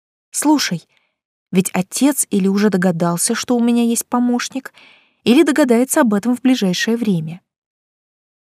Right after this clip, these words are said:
Особенно если я буду достаточно ловко избегать устраиваемых им ловушек. Может, стоит направить его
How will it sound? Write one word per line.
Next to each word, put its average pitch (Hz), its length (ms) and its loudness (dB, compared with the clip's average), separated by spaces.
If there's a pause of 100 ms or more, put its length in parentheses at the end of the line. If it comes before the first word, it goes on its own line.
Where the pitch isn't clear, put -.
(140)
Особенно 208 460 4
если 208 320 4
я 196 120 0
буду 196 220 -2
достаточно 190 680 -2
ловко 220 460 -4 (380)
избегать 269 880 0
устраиваемых 175 1000 0 (100)
им 185 200 4
ловушек. 202 680 -2 (800)
Может, 190 300 4
стоит 214 380 2
направить 196 640 0
его 202 320 0